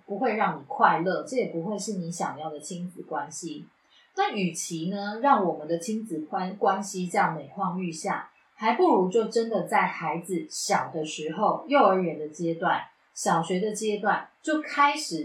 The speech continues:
练习让孩子自己承担自己的责任，带着孩子练习照顾自己，练习生活自理能力，然后带着孩子去想办法帮忙他自己，让孩子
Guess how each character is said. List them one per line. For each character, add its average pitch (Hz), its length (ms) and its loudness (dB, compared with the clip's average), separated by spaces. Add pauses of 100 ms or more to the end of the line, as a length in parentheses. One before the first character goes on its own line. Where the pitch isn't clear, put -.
练 220 260 -2
习 156 340 -10
让 214 140 0
孩 165 300 -4
子 165 220 -8
自 262 180 -8
己 160 180 -10
承 165 300 -8
担 185 240 2
自 180 160 -4
己 151 100 -10
的 135 140 -12
责 139 320 -12
任， 160 280 -6 (540)
带 330 180 6
着 220 140 2
孩 180 240 2
子 185 200 0
练 220 300 0
习 160 440 -8 (180)
照 220 280 6
顾 185 260 2
自 175 240 -4
己， - 340 -14 (340)
练 269 220 2
习 180 180 -2
生 208 280 0
活 165 160 0
自 196 160 -4
理 151 160 -6
能 135 280 -12
力， 180 280 -4 (220)
然 190 320 4
后 277 380 4 (520)
带 208 180 8
着 190 120 2
孩 170 280 2
子 185 260 -4
去 247 200 -6
想 - 400 -4
办 185 260 4
法 - 340 -2
帮 240 240 6
忙 170 240 0
他 175 220 -4
自 185 200 -6
己， - 260 -12 (100)
让 247 180 6
孩 160 260 -6
子 180 140 -10